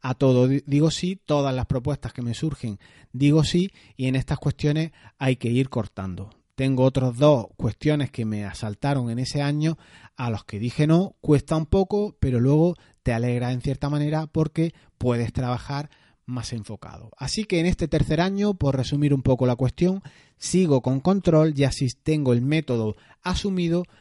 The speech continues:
pero aún creo algo falto de foco.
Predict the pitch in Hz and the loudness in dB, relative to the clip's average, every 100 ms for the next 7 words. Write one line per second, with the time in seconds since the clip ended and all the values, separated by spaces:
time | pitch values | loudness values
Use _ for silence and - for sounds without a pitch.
0 | _ _ _ 202 214 220 208 180 180 185 | _ _ _ 6 8 8 6 6 4 0
1 | - - 156 165 180 190 _ _ _ 143 | -10 -4 0 0 -2 -8 _ _ _ -2
2 | 147 151 156 - 123 120 - 135 - - | 0 4 2 2 -2 -2 -2 -2 -4 -12
3 | 98 - 87 - | -14 -12 -12 -14